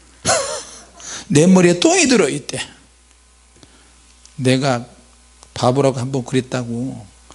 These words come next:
얘가 각인이 돼가요 나한테. "그러면 할아버지 머리는 똥이 들어있다? 똥 들어있다?" 그 뒤로부터 나한테 똥 들어있다. 그래도 밥,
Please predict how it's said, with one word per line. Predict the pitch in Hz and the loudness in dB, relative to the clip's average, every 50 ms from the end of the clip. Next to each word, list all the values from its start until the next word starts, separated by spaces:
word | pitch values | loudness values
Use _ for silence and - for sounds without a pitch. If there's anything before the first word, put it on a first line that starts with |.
| - - - - - - - - _ _ _ _ _ _ _ - | -20 -20 -20 -20 -20 -20 -20 -20 _ _ _ _ _ _ _ 2
얘가 | 135 123 123 127 120 123 - | 2 4 4 4 2 0 -2
각인이 | - - - 127 127 156 135 131 123 | -2 -2 -2 0 0 0 2 2 0
돼가요 | 120 120 110 127 120 120 127 127 113 | 0 -4 -6 -6 -8 -10 -10 -10 -10
나한테. | 101 104 104 104 107 104 - 120 110 98 92 87 - - - _ - - | -10 -10 -10 -12 -12 -12 -12 -12 -12 -12 -14 -18 -20 -20 -20 _ -16 -10
"그러면 | - - - 151 160 160 156 143 | -2 0 2 4 6 6 6 6
할아버지 | 175 196 208 165 165 156 156 | 6 6 6 4 4 4 4
머리는 | 147 156 156 160 165 175 175 - - | 4 4 4 4 4 2 0 2 0
똥이 | 302 330 - - 269 202 | 0 0 0 -2 -4 -2
들어있다? | 220 202 170 147 147 - - 285 285 - - - - _ _ _ _ _ _ _ | -2 -4 -4 -6 -8 -8 -10 -12 -12 -12 -16 -20 -20 _ _ _ _ _ _ _
똥 | - 269 311 339 - - - | 2 2 2 2 -2 -8 -6
들어있다?" | - 175 165 165 175 - 208 170 - | -4 -4 -4 -4 -6 -10 -12 -10 -2
그 | - - | 0 2
뒤로부터 | 165 190 196 170 156 165 | 2 4 2 2 2 0
나한테 | 170 156 156 - | 0 0 -2 -6
똥 | - 285 285 | -6 -6 -4
들어있다. | 233 196 170 160 - - - - _ _ _ _ _ _ _ _ _ _ _ _ _ _ _ _ _ _ _ _ _ _ _ - - - _ _ - - - - - - - - - - - - - - - | -4 -4 -4 -6 -12 -20 -20 -20 _ _ _ _ _ _ _ _ _ _ _ _ _ _ _ _ _ _ _ _ _ _ _ -20 -20 -20 _ _ -20 -20 -20 -20 -16 -14 -12 -12 -12 -12 -16 -18 -20 -6 -2
그래도 | - - 147 170 131 117 - - - - - - - - - - - - - - - - - - - | -2 2 2 2 2 0 -4 -12 -20 -20 -20 -20 -20 -20 -20 -20 -20 -20 -20 -20 -20 -20 -20 -2 0
밥, | - - 135 | 2 4 6